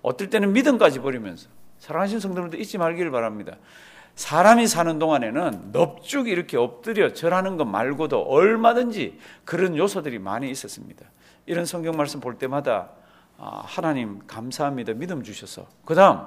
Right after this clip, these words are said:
"하나님, 세상에 타협하지 않고, 세상의 좋은 것들에 물들지 않고, 그냥 주님 앞에 설 때까지, 주님 다시 오실 때까지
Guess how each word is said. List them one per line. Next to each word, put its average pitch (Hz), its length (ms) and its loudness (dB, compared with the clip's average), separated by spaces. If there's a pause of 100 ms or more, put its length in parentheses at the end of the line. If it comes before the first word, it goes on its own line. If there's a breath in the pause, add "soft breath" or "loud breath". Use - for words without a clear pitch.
(300 loud breath)
"하나님, 131 420 4 (460 loud breath)
세상에 147 480 -4
타협하지 165 480 -2
않고, 110 320 -8
세상의 147 420 -4
좋은 175 320 2
것들에 156 300 0
물들지 165 440 -4
않고, 127 480 -6 (280 loud breath)
그냥 131 420 -2 (320 soft breath)
주님 180 280 -2
앞에 131 180 -4
설 170 220 -10
때까지, 107 600 -8
주님 165 240 -8
다시 147 260 -4
오실 185 340 -4
때까지 113 560 -6